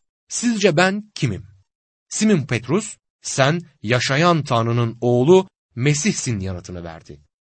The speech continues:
İsa ona, "Ne mutlu sana Yunus oğlu Simon." dedi. "Bu sırrı sana açan insan değil,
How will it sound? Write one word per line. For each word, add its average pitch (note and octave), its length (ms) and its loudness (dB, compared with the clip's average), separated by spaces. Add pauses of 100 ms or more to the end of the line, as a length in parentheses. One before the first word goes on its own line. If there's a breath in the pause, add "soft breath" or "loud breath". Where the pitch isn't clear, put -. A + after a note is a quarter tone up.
(300)
İsa D3+ 460 2
ona, D3 400 0 (160 soft breath)
"Ne D#3 220 4
mutlu B2+ 300 -2
sana G#2 260 -2
Yunus G#2 320 -6
oğlu F#2+ 220 -6
Simon." E2+ 360 -12
dedi. E2 300 -18 (420)
"Bu F3 160 0
sırrı C#3 300 0
sana A#2 300 -2
açan C#3 400 -2 (300)
insan C#3 520 0
değil, D#3+ 360 2